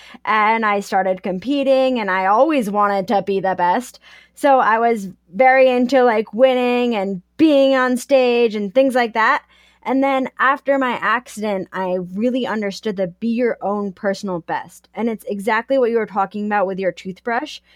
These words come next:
One day, my personal best was doing a double flip at X Games. The next day,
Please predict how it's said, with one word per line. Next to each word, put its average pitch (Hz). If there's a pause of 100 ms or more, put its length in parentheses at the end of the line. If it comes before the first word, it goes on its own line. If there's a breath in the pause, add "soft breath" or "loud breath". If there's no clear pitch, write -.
(280 soft breath)
One 247
day, 226 (260 soft breath)
my 208
personal 247
best 190
was 196
doing 220
a 208
double 196
flip 165
at 185
X 175
Games. - (600)
The 208
next 240
day, 202